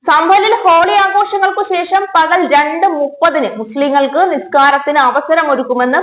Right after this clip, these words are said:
പോലീസ് വിളിച്ചു ചേർത്ത വിവിധ മതനേതാക്കളുടെ യോഗത്തിൽ പോലീസ് അറിയിച്ചിരുന്നു. പ്രാർത്ഥനയും നിസ്കാരവും സമയബന്ധിതമായി പാലിച്ചു ചെയ്യുന്ന മതവിഭാഗത്തിന് ഏതെങ്കിലും ഒരു സമയം അനുവദിച്ചു കൊടുക്കാമെന്ന് പറയുന്നത് ന്യായക്കേട് മാത്രമല്ല,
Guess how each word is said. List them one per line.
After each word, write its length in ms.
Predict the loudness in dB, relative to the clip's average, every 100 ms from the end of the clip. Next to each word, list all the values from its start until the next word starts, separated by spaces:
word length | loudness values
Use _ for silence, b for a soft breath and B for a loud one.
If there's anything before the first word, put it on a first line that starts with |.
| 0
പോലീസ് 480 | 2 2 0 -4 -4
വിളിച്ചു 240 | -4 -4 0
ചേർത്ത 380 | 0 0 -2 -2 -4
വിവിധ 260 | -6 -2 0 0 0
മതനേതാക്കളുടെ 800 | 0 0 0 0 0 0 0 0
യോഗത്തിൽ 360 | 0 -2 -2 -4 -2
പോലീസ് 360 | 0 0 -2 -2 0
അറിയിച്ചിരുന്നു. 600 | 0 -4 -4 -6 -6 -12 B B B B 0
പ്രാർത്ഥനയും 640 | 2 2 0 -2 -2 -4 -4
നിസ്കാരവും 580 | -4 -2 0 2 0 -2 0
സമയബന്ധിതമായി 1080 | 0 0 -2 0 0 0 0 2 2 2 0 0
പാലിച്ചു 440 | 2 2 0 -2 0
ചെയ്യുന്ന 380 | 0 0 0 0 2
മതവിഭാഗത്തിന് 1000 | 2 2 0 -2 -2 0 2 0 -2 -4 -6 B B 0 2
ഏതെങ്കിലും 460 | 2 0 0 0 0
ഒരു 100 | -2 0
സമയം 380 | 0 2 0 0 0
അനുവദിച്ചു 420 | -2 -4 -4 -2 0
കൊടുക്കാമെന്ന് 640 | 0 0 0 0 0 0 2
പറയുന്നത് 500 | 2 0 -2 -2 -2 -2 -2
ന്യായക്കേട് 760 | 0 2 2 0 0 0 2 2
മാത്രമല്ല, 480 | 2 2 0 2